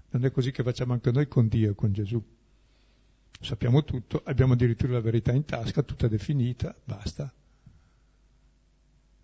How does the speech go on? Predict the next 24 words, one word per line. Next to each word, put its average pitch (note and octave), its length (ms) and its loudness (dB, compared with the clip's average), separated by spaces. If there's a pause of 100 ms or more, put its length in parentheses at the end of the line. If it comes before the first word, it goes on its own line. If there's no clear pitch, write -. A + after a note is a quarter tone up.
(2250)
E - 60 -14
quando D3 220 6
l'hai C3+ 100 6
catalogato C3+ 540 2
l'hai C3 120 2
già A2+ 120 4
ucciso, G2 500 -2
eh. F2 140 -14 (1000)
Perché - 260 -2
lui C#3+ 140 6
è B2 60 6
vivente, G#2 600 -2
come A2+ 240 0
ogni G#2+ 160 2
persona, G#2 640 -6 (180)
non A#2+ 100 -4
è C3+ 80 4
quella A2 200 -2
che - 140 -10
c'era, - 400 -14 (340)
è - 100 -12
quella A#2 220 0
che - 120 -4
c'è. B2+ 260 0